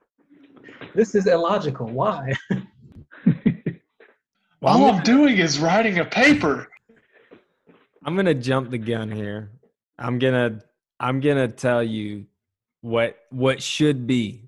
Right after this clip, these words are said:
Speaker 2: the Mount Rushmore. This is what it should be. Um, we talked about LeBron James. He's up there. And especially, you know, put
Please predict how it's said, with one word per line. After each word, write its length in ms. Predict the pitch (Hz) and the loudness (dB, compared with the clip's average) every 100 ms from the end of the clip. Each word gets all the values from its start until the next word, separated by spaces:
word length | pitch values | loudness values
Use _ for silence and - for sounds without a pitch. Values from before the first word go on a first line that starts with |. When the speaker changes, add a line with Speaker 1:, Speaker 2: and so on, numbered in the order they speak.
| - | -14
Speaker 2:
the 80 | 110 | -10
Mount 280 | 107 101 76 | -8 -8 -10
Rushmore. 540 | 95 - - 87 117 | -14 -14 -18 -20 -12
This 160 | 127 127 | -8 -6
is 80 | 135 | -2
what 160 | 127 | -2
it 100 | 113 | -4
should 320 | - - 98 95 | -8 -14 -14 -14
be. 220 | - _ _ _ _ _ _ _ _ - | -20 _ _ _ _ _ _ _ _ -8
Um, 540 | 110 107 107 104 107 _ | -4 -2 -2 -6 -10 _
we 100 | 120 | -10
talked 360 | 117 131 135 131 | -4 -2 -2 -2
about 520 | 120 120 113 - - | -2 0 0 -4 -10
LeBron 420 | 120 107 107 107 | -8 -4 -4 -6
James. 520 | 101 98 98 117 - _ _ | -10 -12 -16 -20 -20 _ _
He's 240 | 117 113 | -4 -4
up 180 | 107 92 | -4 -10
there. 260 | - - _ _ _ _ | -20 -20 _ _ _ _
And 120 | 107 107 | -14 -14
especially, 540 | - 120 117 - 110 | -4 -4 -4 -4 -6
you 240 | 107 113 | -6 -10
know, 140 | 107 104 | -10 -10
put 320 | - 117 | -2 -2